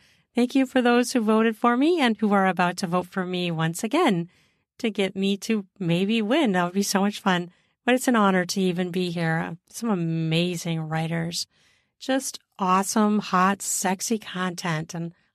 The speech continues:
I'm honored to be among them. All right, don't forget to enjoy your bodies.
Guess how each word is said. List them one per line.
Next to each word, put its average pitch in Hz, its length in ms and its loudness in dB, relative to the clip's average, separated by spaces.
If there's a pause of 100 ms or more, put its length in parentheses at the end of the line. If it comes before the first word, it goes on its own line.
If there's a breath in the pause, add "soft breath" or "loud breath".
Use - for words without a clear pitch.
I'm 202 160 2
honored 190 300 2
to 202 100 -6
be 196 100 2
among 170 340 0
them. 165 280 -4 (580)
All 208 140 4
right, 196 240 2
don't 202 200 2
forget 208 320 0
to 220 100 2
enjoy 196 420 2
your 180 100 -2
bodies. 202 600 0